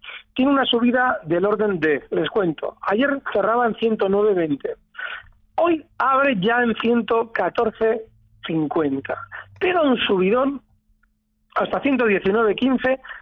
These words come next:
pero, pero, aquí viene lo importante, en lugar de cerrar en zona de máximos, en el ciento dieciocho, ciento diecinueve,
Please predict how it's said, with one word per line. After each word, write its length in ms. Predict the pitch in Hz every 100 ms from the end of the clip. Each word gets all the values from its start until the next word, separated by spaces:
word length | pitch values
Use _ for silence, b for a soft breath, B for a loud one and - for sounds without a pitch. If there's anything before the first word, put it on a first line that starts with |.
| - _
pero, 400 | 392 392 330 302
pero, 340 | 294 285 262 233
aquí 220 | 190 247
viene 200 | 247 226
lo 100 | 190
importante, 760 | 175 170 160 277 285 240 254 214
en 80 |
lugar 240 | 190 233 320
de 300 | 277 - 220
cerrar 280 | - 214 233
en 60 | 214
zona 220 | 233 214
de 80 | 175
máximos, 520 | 220 285 208 202 262 - _ - 175
en 80 |
el 220 | 160 151 131
ciento 260 | 185 160
dieciocho, 460 | 135 110 247 277 -
ciento 240 | 175 160
diecinueve, 380 | 160 180 175 190